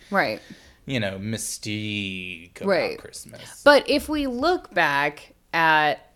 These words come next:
Speaker 1: the Norse people, for them, spirituality and religion were kind of a lot more entwined than
Speaker 2: Mm-hmm.
Speaker 1: we typically think of today.
Speaker 2: Mm-hmm.
Speaker 1: Um, and so for them, you know,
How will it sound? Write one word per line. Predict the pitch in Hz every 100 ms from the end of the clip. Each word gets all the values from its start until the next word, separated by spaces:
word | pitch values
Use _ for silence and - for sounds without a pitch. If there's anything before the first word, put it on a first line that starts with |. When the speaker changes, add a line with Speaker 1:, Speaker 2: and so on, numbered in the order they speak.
| _ -
Speaker 1:
the | 170 170 160 147 143
Norse | - 196 254 254
people, | - 151 135 139 143 139 -
for | - 190
them, | 196 196 190 180
spirituality | 175 175 165 170 160 156 156
and | 143
religion | 143 147 147 147
were | 139
kind | 135 151
of | 143 139
a | -
lot | 143 131 147
more | 139
entwined | - 139 - 123 135 180
than | 120 156 147
Speaker 2:
Mm-hmm. |
Speaker 1:
we | 143
typically | 139 151 143 143 143
think | 131 139 131
of | 131
today. | - 131 123 127 185
Speaker 2:
Mm-hmm. | 101 92 90 - -
Speaker 1:
Um, | 147 139 131 131 131 - _
and | 160 165
so | - 185 170 160
for | 170
them, | 180 226 254 165 156 165 -
you | 170
know, | 156 143 139 147